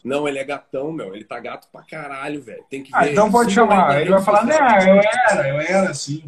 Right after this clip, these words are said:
Speaker 1: Juliano
Speaker 2: É igual eu quando
Speaker 1: Serva,
Speaker 2: botar a peruca.
Speaker 1: tá gato fora,
Speaker 2: É
Speaker 1: assim,
Speaker 2: importante.
Speaker 1: nada. Vai na academia e tá pegando mulher pra caramba. Nem sei se tá namorando, daqui a pouco tá namorando, tô fudendo, cara, aqui. <laughs> Não, mas é, é, é, é, é importante a gente saber o contexto histórico, né, meu? Porque tu sabe que isso que acontece
Speaker 2: Fundamental.
Speaker 1: no Afeganistão e no Oriente Médio,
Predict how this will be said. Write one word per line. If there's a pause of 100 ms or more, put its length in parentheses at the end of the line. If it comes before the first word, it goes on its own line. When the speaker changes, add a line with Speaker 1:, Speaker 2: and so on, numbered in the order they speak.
Speaker 1:
Juliano
Speaker 2:
É
igual
eu
quando
Speaker 1:
Serva,
Speaker 2:
botar
a
peruca.
Speaker 1:
tá
gato
fora,
Speaker 2:
É
Speaker 1:
assim,
Speaker 2:
importante.
Speaker 1:
nada.
Vai
na
academia (200)
e
tá
pegando
mulher
pra
caramba.
Nem
sei
se
tá
namorando,
daqui
a
pouco
tá
namorando,
tô
fudendo,
cara,
aqui. (140)
<laughs>
Não,
mas
é,
é,
é,
é,
é
importante
a
gente
saber
o
contexto
histórico,
né,
meu?
Porque
tu
sabe
que
isso
que
acontece
Speaker 2:
Fundamental.
Speaker 1:
no
Afeganistão
e
no
Oriente
Médio,